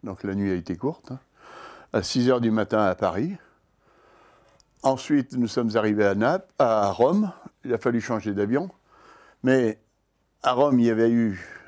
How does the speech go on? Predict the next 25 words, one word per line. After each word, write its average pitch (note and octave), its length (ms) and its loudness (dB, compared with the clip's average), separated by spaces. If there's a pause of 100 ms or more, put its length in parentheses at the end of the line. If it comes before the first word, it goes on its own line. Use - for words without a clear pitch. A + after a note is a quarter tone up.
(280)
quelques B2+ 320 -2
jours A2+ 260 2
avant, A2 300 2
un G#2 160 -2
accident A2+ 520 -4
d'avion G#2+ 440 -4 (100)
qui - 140 -12
était G#2 160 -4
encore G#2+ 460 0
sur F#2 240 -8
les F2+ 140 -6
pistes. - 380 -10 (600)
Donc A2 180 -2
on B2+ 140 2
a C3 80 4
tourné C3 400 2
pendant F#2+ 360 0
une F2+ 200 -2
heure. E3 400 -4 (1300)
Euh, E2+ 440 -2
nous A2+ 340 -2
avons A2+ 360 0 (1040)
réussi D3 680 0
à A2 60 0
capter A2 600 -2